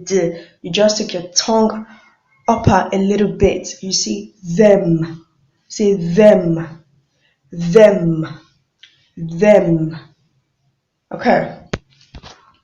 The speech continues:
The next we looked at is the ng.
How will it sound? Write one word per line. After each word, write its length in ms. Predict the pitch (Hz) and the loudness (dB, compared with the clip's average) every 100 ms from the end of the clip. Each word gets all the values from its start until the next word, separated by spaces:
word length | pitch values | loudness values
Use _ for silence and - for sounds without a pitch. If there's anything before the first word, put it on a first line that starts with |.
| _ _ _ _ - - _ - | _ _ _ _ -14 -14 _ -6
The 80 | 240 | 2
next 280 | 262 262 | 4 4
we 80 | 226 | 2
looked 200 | 214 214 | 0 2
at 220 | 190 180 | -2 -2
is 120 | 196 196 | -6 -4
the 200 | 202 - | -4 -4
ng. 840 | - 196 190 185 180 170 170 170 | -6 -4 -2 -2 -4 -6 -8 -16